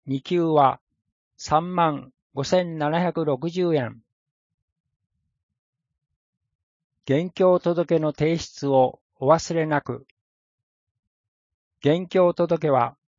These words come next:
受給資格の確認のために必要なもので、提出がないと手当が支給されなくなる場合がありますので、ご注意ください。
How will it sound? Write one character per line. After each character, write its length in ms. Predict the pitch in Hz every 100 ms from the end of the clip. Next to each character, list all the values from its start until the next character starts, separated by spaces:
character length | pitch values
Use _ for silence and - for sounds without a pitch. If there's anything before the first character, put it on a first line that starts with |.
| _
受 160 | - 120
給 260 | 175 180
資 120 | 170 -
格 260 | 180 -
の 160 | 160 151
確 280 | - - 175
認 260 | 185 180
の 120 | 175
た 140 | 165 165
め 140 | 160
に 140 | 160 151
必 260 | - 170
要 180 | 175 175
な 140 | 165
も 100 | 156
の 160 | 156 147
で、 220 | 127 123 _ _ _ _ _ _ _ -
提 260 | 160 180
出 220 | 175 - 175
が 140 | 160
な 160 | 160 156
い 80 |
と 320 | 147 135 127 -
手 180 | - 175
当 120 | 165
が 160 | 165 156
支 160 | - -
給 180 | 175
さ 160 | 175 165
れ 140 | 170
な 100 | 175
く 100 | 175
な 160 | 170 165
る 120 | 160
場 180 | 156 156
合 120 | 165
が 180 | 170 165
あ 60 | 156
り 100 | 165
ま 140 | 175
す 140 | 160 160
の 120 | 147
で、 260 | 131 127 - _ _ _ -
ご 140 | 127 123
注 280 | - 180
意 140 | 160 143
く 140 | -
だ 120 | 139
さ 200 | 139 131
い。 120 | 127